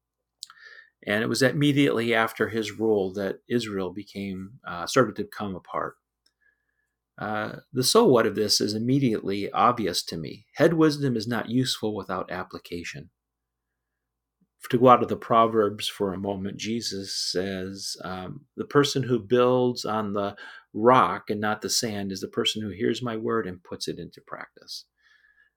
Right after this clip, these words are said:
The now what is be captured, uh, by these Proverbs, but remember to put them into application. Um,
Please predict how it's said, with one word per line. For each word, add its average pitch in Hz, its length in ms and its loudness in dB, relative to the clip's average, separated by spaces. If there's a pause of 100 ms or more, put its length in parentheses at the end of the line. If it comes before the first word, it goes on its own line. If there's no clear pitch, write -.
(140)
The 117 100 2
now 170 260 6
what 104 300 2
is 104 340 -4 (160)
be 160 100 -2
captured, 143 800 -2 (500)
uh, 98 540 -4 (200)
by 117 220 0
these 104 440 -8
Proverbs, 98 640 0
but - 120 0 (140)
remember 147 360 4
to - 80 -2
put 147 220 -2
them 127 160 0
into 110 220 -4
application. 101 720 -6 (1300)
Um, 87 540 -8